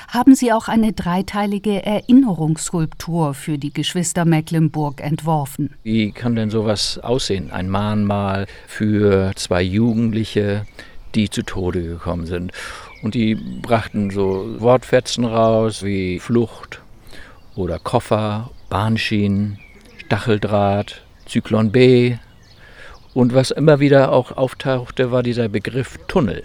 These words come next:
Speaker 1: Ein Tunnel, der sich verjüngt, als Symbol für die Lebensperspektive der Geschwister,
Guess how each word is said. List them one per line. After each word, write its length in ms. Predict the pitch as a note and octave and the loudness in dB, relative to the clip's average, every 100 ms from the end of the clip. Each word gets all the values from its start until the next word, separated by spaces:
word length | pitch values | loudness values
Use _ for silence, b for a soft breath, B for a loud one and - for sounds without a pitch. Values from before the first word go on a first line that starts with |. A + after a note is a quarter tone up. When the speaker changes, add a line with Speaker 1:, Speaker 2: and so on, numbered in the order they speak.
| - | -4
Speaker 1:
Ein 240 | E3 D#3+ | 0 0
Tunnel, 500 | - G3 G3+ C4 C#4 | 0 2 4 4 0
der 180 | G#3 G3 | -2 -2
sich 220 | G3 F#3+ | -2 -4
verjüngt, 680 | - G3+ G3+ B3+ D#3+ C#3 - B B B | -2 -2 2 4 4 0 -10 B B B
als 180 | - G3 | -6 2
Symbol 500 | B3 A#3+ A3+ C4+ D#4 | 6 6 6 4 2
für 240 | - C4 | 0 -2
die 200 | G#3+ A3 | 0 0
Lebensperspektive 1200 | G#3 G#3 C4 A3 - F3 E3+ - F#3+ - G#3 F#3+ E3+ | 0 2 4 4 4 -2 -4 -4 -6 -2 -2 -2 0
der 160 | F3 | 0
Geschwister, 720 | D#3+ - - G#3+ - A3 G3+ | 0 -4 -2 -4 -2 0 -2